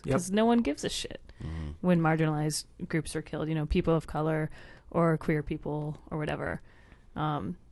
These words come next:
Speaker 2: but yeah, I mean, good, good for, uh, good for them for being so vocal and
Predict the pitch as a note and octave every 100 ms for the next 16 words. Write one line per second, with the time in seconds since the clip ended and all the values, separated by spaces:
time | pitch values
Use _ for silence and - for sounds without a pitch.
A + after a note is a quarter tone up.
0 | - - - - - - F3+ G3 A3 E3+
1 | F3 F3+ F3 - - - G#3 G3 - -
2 | - - - - G#3 G#3 - F3+ E3+ D#3+
3 | D#3 - C4 - - G#3 - G3 G#3 F#3
4 | E3 E3+ - E3 D3 E3+ - - F2